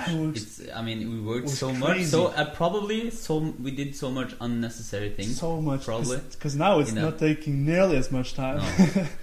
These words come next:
Speaker 2: Yeah.
Speaker 1: But, but yeah, so much, like, work that w-, like, time that was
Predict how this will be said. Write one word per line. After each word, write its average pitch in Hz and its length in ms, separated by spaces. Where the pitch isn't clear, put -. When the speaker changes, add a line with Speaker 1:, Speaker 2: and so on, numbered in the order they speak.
Speaker 2:
Yeah. 107 140
Speaker 1:
But, 131 280
but 123 180
yeah, 160 220
so - 200
much, 156 220
like, 131 240
work 143 340
that 127 100
w-, 120 220
like, 117 300
time 135 320
that 131 80
was 113 380